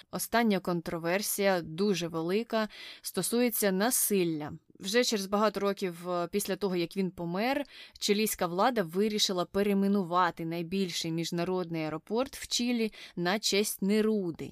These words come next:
Але це викликало обурення правозахисників та активістів. І не через те, що він був комуністом,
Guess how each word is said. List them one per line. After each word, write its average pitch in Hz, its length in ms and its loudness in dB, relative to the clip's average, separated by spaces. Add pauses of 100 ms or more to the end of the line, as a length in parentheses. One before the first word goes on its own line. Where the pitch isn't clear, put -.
(140)
Але 240 600 4
це 269 420 2
викликало 262 840 0
обурення 262 800 2
правозахисників 202 1120 0
та 233 260 2
активістів. 214 1080 -2
І 320 160 6
не 320 120 6
через 254 340 2
те, 185 220 2
що 208 160 0
він 180 200 2
був 175 180 -4
комуністом, 170 760 -4